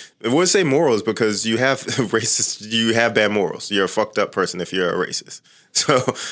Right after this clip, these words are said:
so let's put people who have our, our same, you know, interests and thoughts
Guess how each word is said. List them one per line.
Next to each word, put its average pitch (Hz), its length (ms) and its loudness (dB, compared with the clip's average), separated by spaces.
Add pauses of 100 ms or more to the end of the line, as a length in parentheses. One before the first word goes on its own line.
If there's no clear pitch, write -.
(100)
so - 180 0
let's 127 220 2
put 131 240 0
people 120 300 -2
who 110 60 4
have 110 360 2
our, 104 320 2
our 104 220 2
same, 98 500 -2 (220)
you 101 80 -18
know, 90 300 -4 (500)
interests 101 420 0
and 87 160 -6
thoughts - 400 0